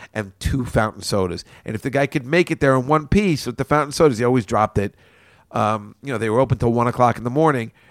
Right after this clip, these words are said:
It was amazing 'cause the, I'd eat three pieces, and then after that third piece, I'd open the fresh soda. Oh my God, it was like, ah, it was so great.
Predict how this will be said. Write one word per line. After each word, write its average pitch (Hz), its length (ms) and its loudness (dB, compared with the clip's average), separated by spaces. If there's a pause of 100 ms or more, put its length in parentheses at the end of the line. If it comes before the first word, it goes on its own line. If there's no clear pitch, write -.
It 117 60 -6
was 120 140 -2
amazing 120 420 -2
'cause 101 220 -8
the, 120 440 -4
I'd 120 80 0
eat 120 140 -6
three 143 220 0
pieces, 127 420 -2 (180)
and 117 160 -6
then 131 140 -2
after 127 300 -2
that 113 260 0 (320)
third 143 180 4
piece, 139 200 0
I'd 107 160 2
open 120 260 4
the 110 80 -4
fresh - 380 2
soda. 107 360 4
Oh 123 320 6
my 104 300 -2 (120)
God, 110 260 2
it 95 80 -6
was 92 100 -8
like, 92 180 -4 (680)
ah, - 960 -6 (540)
it - 100 -12
was - 120 -10
so 85 400 -6
great. - 540 -10